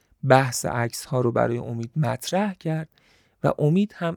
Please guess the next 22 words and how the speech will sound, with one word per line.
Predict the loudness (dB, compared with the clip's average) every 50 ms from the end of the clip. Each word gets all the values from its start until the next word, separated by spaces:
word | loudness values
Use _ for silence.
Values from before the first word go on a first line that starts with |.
| _
ادعای | 4 4 4 4 2 2 2 4 4 4 4 4
هوشنگ | 2 2 0 0 0 0 0 0 -2 -2 0 2 0 0
برجی | 2 4 4 4 2 0 -2 -4 -4 -4
مبنی | 0 2 2 2 2 _ -2 -2 2
بر | 2 2 0 0
اینکه | -4 -4 -6 -6 -2 -4 -4
با | 0 0 0 0
همسرش | 0 -4 -6 -6 -4 -4 -2 0 0 2 0 -2 -2 -6 _ _ _ _ _ _ _ _ _ _ 0
لیدا | 4 4 4 6 8 8 6 6
سلطانی | 6 2 2 2 2 2 -2 -6 -6 -4 -4 -4 -4 -6 -6 _
ارتباط | -8 -8 -6 -4 -6 -4 -4 -6 -8 -6 _
داشته | -2 -2 -2 -2 -2 0 0
رو | 0 0 0
باز | -2 2 4 6 8 8 6 4
هم | 0 -4 -2 -2
منکر | -2 -2 -4 -4 -6 -2 0 0 0 0
شد | 0 -2 -2 -2 -2 -2 _ _ _ _ _ _ _ _ _ _ _
و | 8 8 8
دربارهٔ | 10 8 6 6 6 2 0 0 0 2 2 4
اون | 4 4 2 0 -2 -4
عکس‌ها | -4 -2 -2 -2 -2 -2 -6 -6 -4 -2 -2
هم | 0 0 0 0 -2